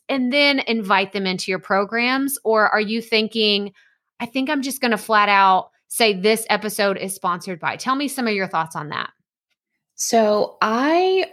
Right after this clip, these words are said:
Speaker 2: will, I will definitely list build, but, uh, one approach that I like is to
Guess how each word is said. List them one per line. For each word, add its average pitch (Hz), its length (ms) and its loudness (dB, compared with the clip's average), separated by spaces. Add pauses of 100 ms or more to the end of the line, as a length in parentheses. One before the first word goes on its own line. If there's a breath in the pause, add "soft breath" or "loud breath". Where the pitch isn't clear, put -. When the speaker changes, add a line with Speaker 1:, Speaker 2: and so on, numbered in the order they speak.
Speaker 2:
will, 220 880 0 (360)
I 190 120 2
will 190 120 2
definitely 294 520 2
list 180 320 0
build, 226 360 0 (380 loud breath)
but, 226 380 0 (100)
uh, 202 220 2
one 220 280 2
approach 294 300 2
that - 220 -2
I 170 180 2
like 240 420 0
is 196 440 2
to 185 600 0